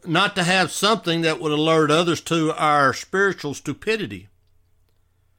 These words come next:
But this is where the beauty of the gospel comes into play. You see, in Jesus, I am fully and completely forgiven of my sins, Ephesians one verse seven. In order to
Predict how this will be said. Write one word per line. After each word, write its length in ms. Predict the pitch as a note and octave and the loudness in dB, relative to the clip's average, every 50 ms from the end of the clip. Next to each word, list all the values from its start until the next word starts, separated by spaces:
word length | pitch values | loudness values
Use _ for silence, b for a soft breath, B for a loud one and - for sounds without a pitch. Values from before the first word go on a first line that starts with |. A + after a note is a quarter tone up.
| _ _ _ _ _ _ _ _ - | _ _ _ _ _ _ _ _ -4
But 140 | D#3+ F3+ E3+ | -2 -2 0
this 240 | - B3 A#3+ F3+ G#3+ | 2 2 2 2 2
is 140 | G#3+ E3+ | 0 2
where 240 | E3 G#3+ G#3+ G#3 G#3 | 4 4 6 6 6
the 80 | F3+ E3+ | 4 2
beauty 320 | C#3 D3 F#3 G#3 G3+ G3 | 0 2 0 2 4 4
of 100 | F#3+ E3+ | 4 2
the 60 | D3+ | 2
gospel 480 | D3+ B2+ F3 F#3+ G#3 G3 - - D#3+ C#3 | 2 2 4 4 4 2 0 -4 -6 -4
comes 280 | - - F3+ E3 C#3 C#3+ | 0 0 0 0 2 0
into 180 | E3 D3 B2+ | 0 0 0
play. 420 | - - G#3+ A#3+ A#3 E3 A2+ F#2+ - _ _ _ _ _ _ _ _ _ _ _ _ _ _ _ _ _ _ _ _ _ _ _ _ _ _ _ _ _ _ _ - | -2 0 2 2 2 2 0 -2 -8 _ _ _ _ _ _ _ _ _ _ _ _ _ _ _ _ _ _ _ _ _ _ _ _ _ _ _ _ _ _ _ -4
You 80 | E3+ E3 | -2 0
see, 240 | - A#3+ A#3+ A#3 | 2 2 2 4
in 140 | G#3+ G3 F3 | 4 2 2
Jesus, 520 | C3 D3+ G#3 A#3+ C4 B3+ G3 F#3+ F#3 - - | 2 2 2 2 2 2 2 0 0 0 0
I 200 | G3 G3 G3+ G3 | 0 2 2 2
am 180 | F#3+ F#3 E3+ | 2 2 0
fully 440 | - - G#3+ G#3+ A3+ A#3 A#3+ A#3 A3+ | 0 2 4 4 6 6 6 4 4
and 100 | G#3 F3+ | 2 2
completely 560 | - F3 E3 - G3 G#3+ G#3+ G#3+ - F3+ E3+ | 0 -2 -2 2 2 2 2 2 2 0 0
forgiven 520 | E3+ - E3+ D3 C3+ D3+ G3 A#3 A#3 G#3+ F3 | 0 0 -4 -4 0 2 2 2 4 4 2
of 140 | D#3+ D3+ | 2 2
my 220 | D3+ D3+ D3+ D#3+ E3+ | 2 2 2 2 2
sins, 480 | - - B3 C4 C4 G#3+ C3 G2 - b b b b b | 0 -2 -4 -2 -2 -2 -4 -6 -10 b b b b b
Ephesians 580 | - D#3 C#3 - F3+ E3+ E3 D3 D3+ F3+ E3 C3+ | -4 -4 0 2 2 2 4 2 2 0 -2 0
one 260 | C#3+ D3+ C#3+ D3 C3+ | 0 0 0 0 2
verse 240 | B2 C#3+ C3+ C3 - | 0 0 0 0 0
seven. 420 | - G#3 A3 G3+ C3+ A#2 F#2 F2 - _ _ _ _ _ _ _ _ _ _ _ _ _ _ _ _ _ _ _ _ _ _ _ _ _ _ _ _ _ _ _ - | 0 0 0 0 -2 -4 -8 -10 -16 _ _ _ _ _ _ _ _ _ _ _ _ _ _ _ _ _ _ _ _ _ _ _ _ _ _ _ _ _ _ _ 0
In 120 | F3+ F3+ | 2 4
order 280 | G3 A3 A#3+ A#3+ A3+ G3 | 6 6 6 6 4 2
to 560 | - - G3+ G#3 G3+ G3 F#3 F3 E3 E3 | 2 2 4 6 6 6 6 6 4 2